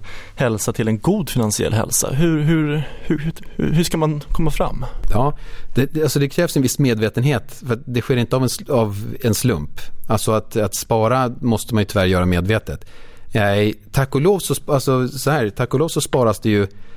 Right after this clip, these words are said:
Speaker 2: pensionssparas det åt oss en och en var. Dels i det allmänna pensionssystemet, det är bara man arbetar och får en lön så görs det automatiskt. Eh, om man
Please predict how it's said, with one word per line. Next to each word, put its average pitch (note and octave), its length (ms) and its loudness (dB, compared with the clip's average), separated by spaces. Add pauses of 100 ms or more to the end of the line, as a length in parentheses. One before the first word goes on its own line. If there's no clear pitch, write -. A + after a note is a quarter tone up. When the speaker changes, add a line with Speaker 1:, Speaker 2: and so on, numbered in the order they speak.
(360)
Speaker 2:
pensionssparas C#3 680 0
det B2+ 140 2
åt - 500 0 (120)
oss - 300 0
en G#2+ 140 2
och G2+ 120 0
en G2 80 2
var. F#2 260 2 (540)
Dels A2 220 2
i A#2 40 4
det A2+ 160 0
allmänna A2 340 0
pensionssystemet, C3 880 0 (180)
det A2+ 80 4
är G#2+ 280 4
bara A2 220 0
man G#2 120 2
arbetar A2+ 720 2
och G#2+ 80 -6
får G#2+ 100 2
en G#2 100 4
lön A#2 240 0
så - 160 -2
görs A#2 300 0
det F2 120 0
automatiskt. F2 600 0 (380)
Eh, G#2 340 2
om G#2+ 80 2
man G#2 320 2